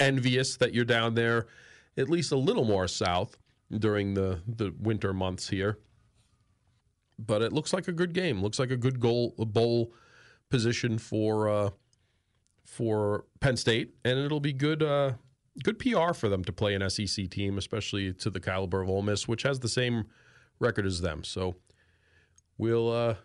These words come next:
we'll check it out with that. It's currently five thirty-two here at W I L K. We'll be back after the news with Paul Michaels. Welcome back to the Rob O'Donnell Show on W I L K News Radio.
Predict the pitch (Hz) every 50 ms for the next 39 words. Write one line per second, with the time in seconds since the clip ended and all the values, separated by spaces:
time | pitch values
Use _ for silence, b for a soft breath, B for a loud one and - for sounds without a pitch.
0 | _ _ _ - - 139 - - - - 151 147 143 143 151 139 - 143 131 107
1 | 98 92 - - - - - - 190 240 240 - 113 104 - - - 151 170 196
2 | 196 147 - - - 170 170 165 160 151 131 - - - 208 208 190 143 92 113
3 | 107 98 87 - 95 95 98 95 92 92 90 92 92 - 107 107 110 117 120 117
4 | 117 120 117 113 - 123 117 110 - - 110 110 110 113 123 139 147 113 87 85
5 | - - 104 101 104 117 139 - - 95 - - _ _ _ _ _ _ _ _
6 | _ _ - - - 123 131 123 120 117 113 131 135 143 113 135 135 135 139 143
7 | 143 143 151 151 139 139 147 160 170 151 - - 127 107 98 92 90 92 87 98
8 | 123 131 139 139 139 139 135 156 160 147 127 - - 135 135 139 147 135 131 131
9 | 135 139 139 131 120 98 90 98 101 104 104 101 92 85 78 73 71 - - -